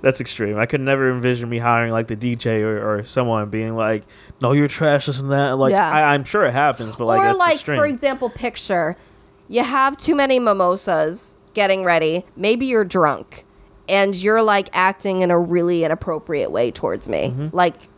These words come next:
Speaker 2: that's, you know, another example
Speaker 1: Yeah.
Speaker 2: of it. Like, okay, this is going too far.
Speaker 1: Yeah.
Speaker 2: You're not, you're not listening. You're not stopping. You're not taking my cues. Like, let's, yeah, we're done
Speaker 1: Yeah.
Speaker 2: here. So,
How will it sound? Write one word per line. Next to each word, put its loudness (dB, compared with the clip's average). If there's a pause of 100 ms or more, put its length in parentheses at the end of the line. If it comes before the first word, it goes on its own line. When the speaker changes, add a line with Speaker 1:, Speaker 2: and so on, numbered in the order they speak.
(300)
Speaker 2:
that's, -2
you -2
know, -4
another 4
example 2
Speaker 1:
Yeah. 0
Speaker 2:
of -6
it. -4
Like, 0
okay, -2 (220)
this -10
is -12
going 2
too 0
far. -4
Speaker 1:
Yeah. -2 (140)
Speaker 2:
You're 2
not, 0
you're -2
not 2
listening. 0
You're 0
not -2
stopping. 2
You're 2
not 2
taking -4
my 0
cues. -4
Like, 0
let's, -4 (560)
yeah, -4 (180)
we're 2
done 4
Speaker 1:
Yeah. -2
Speaker 2:
here. -6 (480)
So, 0